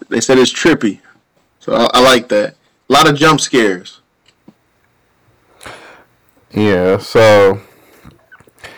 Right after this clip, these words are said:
Speaker 2: w-, we'll see, see what happens. Maybe Drake will, um, be like Eminem, like, twenty years ago and save us all. <laughs>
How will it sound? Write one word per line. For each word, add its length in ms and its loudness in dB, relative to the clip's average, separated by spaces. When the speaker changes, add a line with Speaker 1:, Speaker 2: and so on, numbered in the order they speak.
Speaker 2:
w-, 300 -4
we'll 240 2
see, 800 -2
see 240 -2
what 180 0
happens. 560 0
Maybe 420 -2
Drake 340 0
will, 340 0
um, 420 0
be 120 0
like 240 2
Eminem, 500 -2
like, 240 0
twenty 300 -2
years 340 0
ago 260 -2
and 120 -4
save 320 2
us 180 -6
all. 640 0
<laughs> 80 0